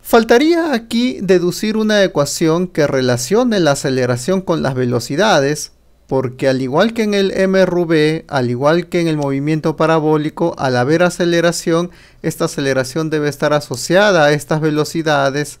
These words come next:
y eso lo vamos a deducir después. Yo sé que en muchos folletos de movimiento circunferencial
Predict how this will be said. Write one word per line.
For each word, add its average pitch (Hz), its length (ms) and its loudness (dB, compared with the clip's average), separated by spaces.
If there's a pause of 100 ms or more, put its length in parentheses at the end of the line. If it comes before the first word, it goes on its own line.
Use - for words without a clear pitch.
y 156 220 -2
eso 165 220 0
lo 160 140 0
vamos 143 340 0
a 156 60 0
deducir 139 520 -2
después. 123 640 -2 (400)
Yo 196 280 0
sé 233 400 -2
que 170 240 0
en 139 200 -2
muchos 180 640 -2
folletos 151 800 0
de 135 100 -2
movimiento 123 560 -2
circunferencial 160 920 -2